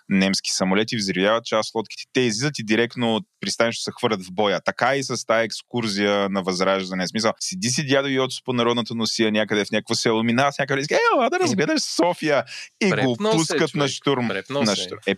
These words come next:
Speaker 1: облякал е възрожденското облекло. В смисъл, че опълченец на шипка на жълтите павета.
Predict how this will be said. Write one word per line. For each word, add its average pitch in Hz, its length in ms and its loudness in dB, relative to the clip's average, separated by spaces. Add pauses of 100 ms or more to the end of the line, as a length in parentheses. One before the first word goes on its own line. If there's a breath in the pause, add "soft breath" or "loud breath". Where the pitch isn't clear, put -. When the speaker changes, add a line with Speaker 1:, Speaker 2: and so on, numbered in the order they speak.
Speaker 1:
облякал 92 540 0
е 120 60 0
възрожденското 120 840 -2
облекло. 120 380 -4
В 123 280 -4
смисъл, 92 520 -2 (140)
че 95 340 0 (200)
опълченец 123 680 0
на 120 100 -2
шипка 127 400 -2
на 101 100 0
жълтите 107 460 -4
павета. 92 380 -2